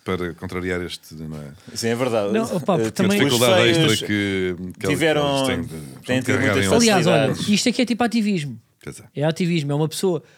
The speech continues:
Speaker 3: eh, o homem contrata, a mulher chega à casa, "Desculpa lá, porque é que está uma modelo alemã tirar o pó led?"
Speaker 2: Porque sofrem muito.
Speaker 3: Estou a fazer ativismo. Ninguém contratava para esta senhora
Speaker 1: E as
Speaker 3: aqui.
Speaker 1: alemãs
Speaker 3: Fui
Speaker 1: são mais
Speaker 3: eu
Speaker 1: altas, chegam lá acima com mais facilidade.
Speaker 3: para me dar lâmpadas.
Speaker 1: Exato.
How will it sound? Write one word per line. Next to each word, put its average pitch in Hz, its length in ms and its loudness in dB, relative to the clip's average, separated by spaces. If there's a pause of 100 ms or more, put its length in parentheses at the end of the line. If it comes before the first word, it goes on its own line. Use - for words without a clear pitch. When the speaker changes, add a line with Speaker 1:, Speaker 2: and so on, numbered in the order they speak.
(140)
Speaker 3:
eh, 135 480 -4
o 135 180 -4
homem 175 240 2
contrata, 180 520 0
a - 20 0
mulher 185 140 0
chega 185 180 -2
à 175 60 -2
casa, 196 100 -6
"Desculpa - 240 -6
lá, 139 80 -2
porque - 120 -6
é - 20 -2
que - 20 -20
está 233 100 0
uma 208 140 2
modelo 170 500 0 (140)
alemã 160 500 0 (1400)
tirar 180 240 2
o 165 80 2
pó 160 420 0
led?" 139 260 -2 (500)
Speaker 2:
Porque 92 240 -12
sofrem 107 340 -4
muito. 104 220 -4
Speaker 3:
Estou 170 180 0
a 165 40 2
fazer 170 240 -2
ativismo. 143 600 -4
Ninguém 147 300 0
contratava 160 520 -2
para 156 120 -8
esta 147 160 -6
senhora 165 220 -6
Speaker 1:
E - 20 -2
as 185 60 -4
Speaker 3:
aqui. 175 80 -6
Speaker 1:
alemãs 170 200 -2
Speaker 3:
Fui 170 80 4
Speaker 1:
são - 100 4
mais 185 120 4
Speaker 3:
eu 113 40 2
Speaker 1:
altas, 104 220 -2
chegam 80 220 -6
lá 82 100 -4
acima 82 220 -8
com 80 80 -10
mais 78 100 -8
facilidade. 80 480 -10 (100)
Speaker 3:
para 147 100 -2
me 143 60 0
dar 143 100 2
lâmpadas. 135 520 -4
Speaker 1:
Exato. - 480 -16